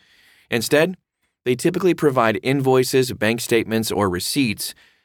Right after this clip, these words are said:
to document their earnings and expenses. But remember,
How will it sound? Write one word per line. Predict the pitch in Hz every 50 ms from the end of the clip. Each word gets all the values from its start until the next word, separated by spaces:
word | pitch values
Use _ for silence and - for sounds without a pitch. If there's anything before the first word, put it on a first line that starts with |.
| _ _
to | - 117 98
document | 92 110 101 107 107 - 113 107 110 104 -
their | 117 117 110 -
earnings | 95 101 98 92 95 95 95 92 - -
and | 71 90 85 80
expenses. | 78 - - - 104 104 101 - - - - - - - _ -
But | - 101
remember, | 120 139 151 160 143 123 95 - -